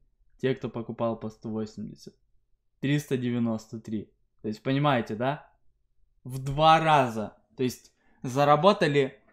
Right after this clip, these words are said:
сто процентов на вложенные. И кто-то мне будет говорить про криптовалюту или ш-, что-то еще. Акции ходят так же. И есть penny stocks, которые ходят так же, как криптовалюта. Просто люди почему-то думают, что только криптовалюта бывает волатильной.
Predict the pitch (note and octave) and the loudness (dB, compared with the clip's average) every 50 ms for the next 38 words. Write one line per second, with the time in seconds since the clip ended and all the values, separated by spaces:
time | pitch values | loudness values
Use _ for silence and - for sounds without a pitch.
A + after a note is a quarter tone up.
0 | _ _ _ _ - - - - - - G3+ A3 G#3+ G#3+ G#3 F#3+ E3+ - - F3+ | _ _ _ _ -18 -18 -18 -2 4 6 6 6 6 6 4 2 2 0 0 0
1 | F3 E3+ E3+ E3+ F3 E3 - D#3 D3+ D3 C#3 C#3+ D3 D3+ D3+ D3 C3+ A#2+ A#2 A2+ | 2 2 2 0 -2 -2 -2 0 2 2 2 2 2 2 4 2 2 2 0 0
2 | G#2 G2 - - - _ - C3+ B2 - - - F3 F3+ F#3+ D#3+ D3+ D3 D3 C#3 | -2 -2 -4 -8 -16 _ -12 -12 -12 -6 -4 -2 -2 -2 -2 -2 -2 -2 -4 -4
3 | C#3+ D3 D3+ D3+ C#3+ C3+ C3+ B2+ C3 C3+ C#3 C#3+ C#3+ - C#3+ C3 B2+ - B2+ B2 | -4 -4 -4 -4 -4 -2 -2 0 0 0 -2 -4 -6 -6 -6 -6 -6 -4 -6 -6
4 | A#2 - - C3 C3 C#3 C#3 D3 D3 - C3+ B2 A#2 A#2+ - - - - - - | -6 -4 -4 -2 0 0 0 0 -2 -2 -2 -2 -2 -4 -6 -8 -16 -20 -20 -18
5 | C#3+ - - C3 B2+ C3 B2+ B2+ A#2+ - - D#3+ D3 - - D3 D#3 D#3 - - | -16 -8 -6 -6 -4 -2 -2 -4 -2 -2 -2 -2 -2 -2 -2 -2 -4 -4 -6 -6
6 | - D#3+ D3 D3 - D3+ C#3+ C#3+ C#3 C3+ - - D3 D3+ D3+ C#3+ C#3 B2+ A2 G#2+ | -4 -4 -2 0 0 0 2 2 0 0 0 0 2 2 2 0 -2 -6 -8 -10
7 | G2+ - _ _ _ _ _ _ _ _ - C#3 B2+ B2+ C3+ C#3+ D3 C#3+ - - | -12 -14 _ _ _ _ _ _ _ _ -6 -4 -2 0 2 2 2 0 -2 -8
8 | _ _ _ _ _ _ _ _ _ - D#3+ D3+ D#3 D#3 D3+ C#3+ C3 - - - | _ _ _ _ _ _ _ _ _ -2 -2 0 2 2 2 2 0 -2 -2 0
9 | C#3+ C3 A#2+ G#2+ - - - - B2 - - C3 C3 C3 A#2+ - C#3+ C#3 C3 C3 | 2 2 2 0 -4 -12 -14 -12 -10 -8 -6 -4 -4 -4 -4 -2 -2 0 0 0
10 | B2 - _ - D#3 D#3 D#3 D3 C#3 C3+ C#3 C3+ C3+ B2 - - B2+ B2+ - - | -2 -4 _ 0 2 2 2 2 0 -2 -4 -4 -4 -4 -4 -4 -4 -4 -2 -2
11 | C3+ B2+ B2+ B2+ B2+ C3 A#2+ - A2 - B2+ C3+ - - C3+ C#3 D#3 D#3+ D3 C#3 | -2 0 0 0 0 0 -2 -4 -6 -10 -10 -10 -8 -6 -4 -2 -2 -2 -2 -4
12 | - B2+ A#2 - - C3+ C3 - B2+ B2 C3 C#3+ C#3+ C3+ B2 A2+ - - _ - | -4 -6 -6 -6 -6 -6 -6 -4 -4 -4 -2 -2 -2 -2 -4 -4 -8 -12 _ -6
13 | C#3 C#3 C#3 - C3 A#2 - B2+ B2+ - - B2 B2+ C3 C#3+ D3+ D3 D3+ C3 B2+ | -6 -6 -6 -8 -8 -6 -6 -6 -4 -4 -4 -2 -2 0 -2 -2 -4 -4 -6 -4
14 | B2 A#2+ A#2+ A#2+ A#2 A#2+ A#2 A#2+ A#2+ B2 A#2 - C3 A2+ A2 G#2 G#2+ - | -4 -2 -2 -4 -4 -4 -4 -4 -4 -4 -6 -6 -4 -4 -4 -4 -6 -10